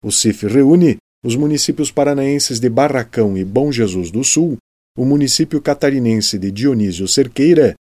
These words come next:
e o argentino de Bernardo de Irigoyen. O objetivo do consórcio, que tem sede em Barracão, é dinamizar o processo de desenvolvimento econômico e social da região.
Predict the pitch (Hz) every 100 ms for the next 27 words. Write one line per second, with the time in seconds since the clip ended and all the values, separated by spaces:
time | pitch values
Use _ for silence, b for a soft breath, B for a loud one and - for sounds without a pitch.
0 | _ 123 139 156 147 165 180 - 135 131
1 | 127 113 113 120 107 113 110 113 107 104
2 | 107 104 95 127 127 85 76 _ _ _
3 | _ _ _ 101 95 92 101 - 92 90
4 | 85 117 123 127 156 156 131 - _ _
5 | - 117 131 123 - 107 95 95 113 92
6 | 95 101 117 156 170 131 _ _ _ 120
7 | 127 147 151 131 131 135 123 139 - 131
8 | 127 139 123 123 151 139 127 120 123 135
9 | 127 127 135 139 123 127 127 123 131 -
10 | 151 - 113 95 90 85 95 90 104 107